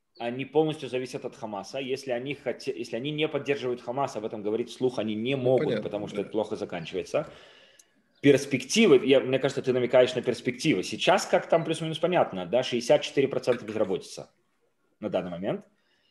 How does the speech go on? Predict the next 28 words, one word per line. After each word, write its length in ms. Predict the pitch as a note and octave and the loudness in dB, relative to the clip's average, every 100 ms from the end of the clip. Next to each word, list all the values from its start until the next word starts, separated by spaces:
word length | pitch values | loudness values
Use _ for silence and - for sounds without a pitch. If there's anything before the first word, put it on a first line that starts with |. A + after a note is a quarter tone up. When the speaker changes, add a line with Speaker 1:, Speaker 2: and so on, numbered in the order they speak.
| _ _ | _ _
Speaker 1:
И 220 | - G#2 G#2 | -8 -4 0
перспективы 880 | C3+ C3 - C#3 - - B3+ D#3+ B2 | 4 4 4 -2 0 2 6 8 8
это 300 | B2+ C3 D3 | 8 6 2
чуть 240 | D3 C#3 | 0 -2
сложнее, 560 | B2+ A#2 G2 E2 C2 - | 0 0 0 -8 -10 -10
да, 240 | F#2+ B2+ | -4 -4
то 100 | D3+ F#2+ | -4 -8
есть 160 | - | -4
если 260 | A2 G#2+ A2+ | -6 -2 -2
Израиль 360 | G2+ B2+ D3+ C3+ | 4 8 8 6
всё-таки 640 | - C3 - B2 A2 F#2+ - _ - | 2 0 0 0 0 -2 -12 _ -6
при 140 | A#2 | -4
каком-либо 560 | A#2 - C3+ C3 A#2 A2+ | -2 2 4 6 4 4
правительстве 540 | A2+ A#2 - - G#2+ | 2 2 -2 -2 2
решит 480 | G#2 G#2+ - B2 - _ _ _ _ | 2 0 -4 -4 -8 _ _ _ _
Хамас 440 | - A2 B2 A#2 - | -2 2 4 2 0
всё-таки 760 | - G2+ - G#2 F#2+ F2 D#2 - | -4 -4 -4 -2 -2 -2 -8 -16
свергнуть, 640 | - A#2+ A#2 F#2+ F2 - - | 0 4 4 2 -12 -14 -6
да, 180 | A2 | -2
и 80 | A2+ | -2
вытащить 480 | G#2 C3 G2+ G2+ - | 0 -4 -4 -12 -14
из-под 240 | - G#2 | -12 -12
земли, 400 | F2+ G2+ A#2+ D3+ A2 | -10 -6 -4 -2 -4
из-под 280 | - G2 F2 | -6 -8 -4
больницы 460 | G2 B2+ C3+ - | -4 -4 -8 -10
и 20 | |
так 160 | G2 G2 | -10 -4
далее, 460 | B2+ A3 C#3 C#3+ | 0 2 0 -2